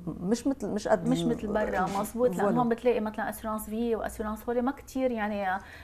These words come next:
Speaker 2: متكلين عليها. ب-، هون ب-، بنظرك ليش نحن عنا بلبنان ما لنا متل برا، مثلًا إنه الإنسان يقدر يضمن حياته، يضمن مستقبله، ويتأكد إنه خلص مرجوع هالمصاري، آه، بترجع مثلًا لعائلته، ل-، ليش عنا هال-، مش متل برا؟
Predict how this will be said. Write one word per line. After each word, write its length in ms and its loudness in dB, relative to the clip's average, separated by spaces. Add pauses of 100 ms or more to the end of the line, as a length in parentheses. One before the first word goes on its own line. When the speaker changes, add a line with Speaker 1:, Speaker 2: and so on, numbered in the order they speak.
(100)
Speaker 2:
متكلين 420 -2
عليها. 380 0
ب-، 200 -4
هون 380 2
ب-، 180 6
بنظرك 560 4
ليش 280 0
نحن 180 0
عنا 260 0
بلبنان 440 0 (300)
ما 60 8
لنا 180 4
متل 280 2
برا، 320 2
مثلًا 420 -4
إنه 140 -2
الإنسان 460 -2
يقدر 320 0
يضمن 300 4
حياته، 500 -2
يضمن 400 0
مستقبله، 540 0 (280)
ويتأكد 1080 2
إنه 180 2
خلص 440 2
مرجوع 320 2
هالمصاري، 760 0 (300)
آه، 100 2
بترجع 420 -2 (160)
مثلًا 240 -6
لعائلته، 580 2
ل-، 220 0 (240)
ليش 280 -2
عنا 440 2
هال-، 460 0
مش 180 -2
متل 200 0
برا؟ 340 4